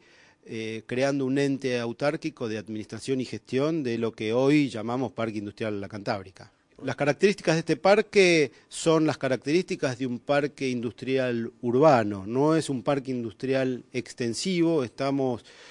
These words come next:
muy cerca de, de estaciones de tren, de Morón, de Aedo, eh,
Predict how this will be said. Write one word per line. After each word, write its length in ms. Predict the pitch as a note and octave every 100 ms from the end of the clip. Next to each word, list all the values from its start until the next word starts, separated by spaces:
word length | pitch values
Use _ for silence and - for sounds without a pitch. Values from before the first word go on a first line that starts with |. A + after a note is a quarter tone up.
| -
muy 220 | - D#3 F3
cerca 460 | - D#3+ D#3 D3
de, 560 | C3+ B2 A#2+ A#2 A2+ A2
de 120 | G#2+
estaciones 680 | G#2 - A#2 - C3+ C3+ A#2
de 100 | A2
tren, 320 | G#2 D3 C3+
de 80 | A#2
Morón, 680 | A2 A#2 C#3 C#3 B2+ A#2 A2+
de 100 | A2
Aedo, 500 | A#2+ C#3 C3+ C#3 C#3 - - -
eh, 420 | - B2 A2+ G#2+